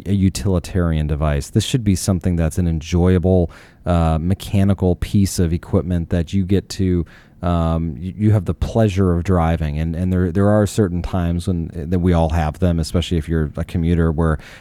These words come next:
you know, driving just is d-, horrible, right? You're sitting in traffic and it's just very unpleasurable. But it's, at the same time, it's such a, it's such a, you know, I'd say a freedom-inducing experience in general, and to bring in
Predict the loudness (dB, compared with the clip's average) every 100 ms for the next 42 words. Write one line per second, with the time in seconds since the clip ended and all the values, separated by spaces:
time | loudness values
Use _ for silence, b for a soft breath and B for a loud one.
0 | B 0 2 2 2 2 2 0 -2 -4
1 | -2 -2 -4 -14 -20 -8 -4 -4 -4 -8
2 | -4 -2 0 0 0 -4 -4 -2 0 0
3 | 0 0 0 -2 -4 -4 -4 -6 -8 -6
4 | -6 -4 0 2 2 0 -4 -4 -6 -6
5 | -6 -2 2 2 2 -4 B B B 0
6 | 2 2 2 2 2 2 0 0 -2 0
7 | 0 -2 -6 -6 -4 -4 -6 -16 -20 -20
8 | -14 -4 -2 -2 -4 -10 -12 -2 0 0
9 | -2 2 4 6 4 2 2 2 2 -2
10 | -4 -6 -2 0 -2 -2 -4 -2 0 2
11 | 2 4 2 0 0 0 2 2 4 4
12 | 2